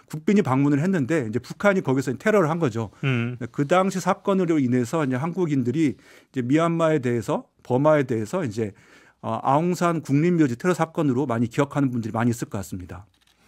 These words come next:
Speaker 1: 네.
Speaker 2: 이 당시에 우리나라 고위직 관료들이 많이 돌아가셨죠.
Speaker 1: 그렇습니다.
Speaker 2: 안타까운 테러 사건이기도 했고, 어떻게 보면 그 당시가 국제사회에서 북한하고 우리나라가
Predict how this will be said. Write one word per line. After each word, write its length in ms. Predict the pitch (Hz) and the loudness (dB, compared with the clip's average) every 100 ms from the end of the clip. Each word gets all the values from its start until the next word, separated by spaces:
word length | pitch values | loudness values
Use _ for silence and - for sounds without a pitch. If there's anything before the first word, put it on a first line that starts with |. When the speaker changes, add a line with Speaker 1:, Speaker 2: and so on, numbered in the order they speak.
| - | -18
Speaker 1:
네. 120 | 107 101 | -14 -8
Speaker 2:
이 20 | |
당시에 380 | 135 135 - 147 | -6 -6 -4 -4
우리나라 480 | 131 147 151 147 135 - | -4 -4 0 -2 -2 -6
고위직 480 | 147 160 151 156 | -2 -2 -2 -8
관료들이 560 | - 135 143 143 143 131 | -4 -2 0 -2 -4 -6
많이 360 | - 117 160 165 | -6 -2 0 -2
돌아가셨죠. 840 | 127 139 127 - 101 - 160 170 | -2 -2 -2 -6 -12 -10 -8 -6
Speaker 1:
그렇습니다. 340 | 123 123 120 98 | -4 -4 -4 -6
Speaker 2:
안타까운 680 | 98 143 - 165 165 147 135 - - _ | -6 -8 -6 -4 -4 -6 -10 -16 -20 _
테러 220 | 170 165 | -8 -6
사건이기도 500 | 160 160 139 120 127 | -8 -8 -8 -8 -8
했고, 480 | 175 _ - 107 151 _ - - - - | -8 _ -14 -12 -14 _ -20 -20 -20 -12
어떻게 200 | 143 185 | -2 0
보면 160 | 180 | 0
그 100 | 160 | 0
당시가 440 | 139 175 - 185 165 | 0 0 0 -2 -4
국제사회에서 920 | 143 - 190 180 160 120 - 185 131 _ - _ - | -4 -2 0 0 0 -2 -4 -6 -8 _ -20 _ -10
북한하고 1000 | 139 202 208 202 196 180 185 180 170 131 | -2 2 2 2 0 0 0 0 0 -2
우리나라가 640 | 156 160 151 143 147 139 | -2 0 0 0 0 0